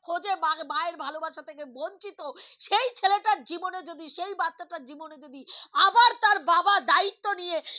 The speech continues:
এইরকম একজনকে মহিলাকে নিয়ে আসে, তাহলে সেই বাচ্চাটার জীবন তছনছ হয়ে যেতে পারে।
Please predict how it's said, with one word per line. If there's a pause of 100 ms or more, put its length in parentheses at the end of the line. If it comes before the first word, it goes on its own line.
এইরকম
একজনকে
মহিলাকে
নিয়ে
আসে,
তাহলে
সেই
বাচ্চাটার
জীবন
তছনছ
হয়ে
যেতে
পারে।